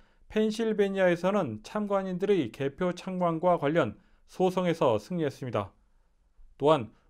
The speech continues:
위스콘신주에서는 재검표를 요청했으며 네바다주에 대한 소송도 예고했습니다.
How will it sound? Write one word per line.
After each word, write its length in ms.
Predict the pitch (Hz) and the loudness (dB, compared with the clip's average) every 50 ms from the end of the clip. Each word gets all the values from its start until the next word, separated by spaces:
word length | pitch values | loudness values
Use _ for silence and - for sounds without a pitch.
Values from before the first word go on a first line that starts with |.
| _ - | _ -4
위스콘신주에서는 1400 | 135 147 160 - - - 202 202 190 190 226 220 220 208 202 196 190 185 180 185 185 196 214 202 151 117 - | -2 -2 -2 -2 0 0 0 0 0 -2 -2 -2 -2 0 0 2 2 2 2 0 0 0 0 0 -2 -4 -6
재검표를 680 | - - 165 143 156 185 190 185 180 196 196 196 160 139 | -4 -2 0 2 2 2 0 0 0 0 0 2 2 0
요청했으며 760 | 147 151 - - 180 165 147 - - 180 170 123 101 - - _ _ _ _ _ _ | -2 -4 -4 -4 -2 -2 -2 -4 -2 -2 0 0 0 -2 -6 _ _ _ _ _ _
네바다주에 840 | - 123 123 131 143 165 165 170 180 175 170 165 165 165 160 156 | 0 4 4 4 6 6 6 8 8 6 6 6 4 2 2 2
대한 260 | 156 190 202 180 143 - | 2 2 2 2 0 -2
소송도 760 | - 170 165 165 165 175 170 165 160 175 151 113 104 107 | -2 0 0 2 2 2 0 0 2 2 2 2 2 0
예고했습니다. 720 | 123 151 156 156 160 151 143 147 - 139 117 113 101 95 | 0 0 2 4 4 4 4 2 -4 -8 -4 -4 -4 -6